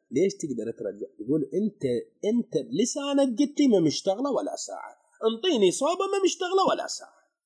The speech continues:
الوصف هواية مهم. الوصف عبارة عن تعهدات جاي يطلقها البائع على نفسه، يلزم نفسه بيها. لذلك الوصف عندنا أهم مقوم من مقومات البيع.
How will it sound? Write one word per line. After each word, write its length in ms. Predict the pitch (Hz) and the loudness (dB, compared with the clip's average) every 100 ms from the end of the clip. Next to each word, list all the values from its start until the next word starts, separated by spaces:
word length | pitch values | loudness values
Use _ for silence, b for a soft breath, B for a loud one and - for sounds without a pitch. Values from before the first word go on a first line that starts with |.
| _ _ B B B - | _ _ B B B -8
الوصف 380 | 117 233 - 269 | -2 -2 -2 -4
هواية 800 | 143 139 196 294 349 359 349 320 | -4 0 2 4 4 2 2 2
مهم. 400 | 277 185 165 123 - _ _ B B 156 | 2 0 -2 -4 -8 _ _ B B -4
الوصف 540 | 156 156 285 339 277 165 | 0 2 0 -2 -6 -4
عبارة 320 | 170 247 311 | 0 2 2
عن 260 | 277 180 165 | 0 -2 -2
تعهدات 1000 | 175 160 160 - 165 165 285 320 180 - _ b b | -6 -2 -4 0 0 4 4 4 2 -2 _ b b
جاي 420 | 117 190 190 185 | 0 2 2 2
يطلقها 580 | 190 190 202 311 - 175 | 0 0 0 0 0 -2
البائع 560 | 190 156 233 339 285 302 - - | 0 4 4 4 0 -4 -6 -6
على 340 | 302 330 294 | 2 4 4
نفسه، 300 | 208 - 277 | 0 -4 -10
يلزم 500 | - 247 320 214 208 185 302 | -2 0 0 0 -2 0 0
نفسه 400 | 349 - 320 330 _ - | 0 -6 -6 -10 _ -2
بيها. 300 | 147 127 123 B B B | 0 0 -4 B B B
لذلك 440 | 156 233 330 302 - | 0 0 0 -2 0
الوصف 320 | 202 269 247 | 0 0 -2
عندنا 260 | - 285 294 | -8 0 0
أهم 520 | 285 - 311 370 330 | 0 -4 -4 -4 0
مقوم 540 | 254 247 262 254 262 254 - _ _ | 0 4 2 4 2 0 -4 _ _
من 100 | 160 | -2
مقومات 760 | 156 147 - 131 127 160 208 - | 0 -2 2 4 4 4 2 -2
البيع. 360 | 139 117 101 | -6 -6 -8